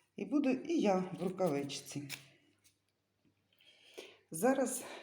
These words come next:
я вам хочу показати, як я буду окрашу-, е, фарбувати, вибачте, е, свої паперові трубочки ось такою морилкою. Це морилка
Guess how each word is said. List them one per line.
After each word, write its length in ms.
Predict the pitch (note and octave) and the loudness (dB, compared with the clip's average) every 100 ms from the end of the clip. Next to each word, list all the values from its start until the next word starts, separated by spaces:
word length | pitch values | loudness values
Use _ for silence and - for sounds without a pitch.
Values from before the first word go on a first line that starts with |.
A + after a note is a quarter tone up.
| - | 0
я 140 | G#3+ | 4
вам 240 | G#3 G3 - | 4 2 -2
хочу 300 | G3 F#3 F#3 | -4 -4 -4
показати, 680 | F3 D#3+ D3+ F#3+ A#3 A#3 - - - - - | -4 -4 0 2 2 0 -12 -18 -20 -20 -2
як 260 | G#3+ A3+ G3 | 0 0 0
я 80 | |
буду 300 | D3+ E3+ - | 0 -2 0
окрашу-, 760 | D#3 D#3 E3 D#3+ D#3 C#3+ - - - | 0 0 -2 -2 0 -4 -6 -10 -6
е, 300 | D3+ D3 C#3+ | -2 0 0
фарбувати, 680 | G3+ F#3+ F3+ E3+ D3 D#3+ - - - | 0 0 0 0 2 0 -2 -14 -8
вибачте, 800 | G3 G3+ G#3 G#3 - A3 A3 - - - - - - - - | -4 -2 -2 -4 0 0 0 -6 -20 -12 -8 -8 -10 -18 -8
е, 220 | D#3+ D#3+ | -4 -4
свої 460 | D#3+ - F#3+ G#3+ F3+ | -6 -4 2 2 2
паперові 800 | F3 E3+ F3 E3 D#3+ C3 C3+ - - - | 0 2 2 2 2 0 -4 -6 -16 -8
трубочки 880 | F3 G3+ G#3+ A#3+ - - A#3 A#3 - - - - - | -4 -2 0 0 -2 -2 -2 -2 -8 -18 -20 -16 -2
ось 240 | G#3+ B3 | 2 2
такою 520 | - F3+ - G3 G#3 | 0 -4 0 2 4
морилкою. 880 | G3 F#3+ F#3 C3 A#2+ B2 A#2+ A2 A2+ A2 - _ _ - - - _ | 2 2 2 2 0 -4 -8 -8 -8 -10 -16 _ _ -20 -18 -20 _
Це 200 | - G#3+ | 2 6
морилка 880 | B3+ G#3+ F#3 D3+ D3 C#3+ C3 B2 | 8 6 4 2 0 -2 -4 -4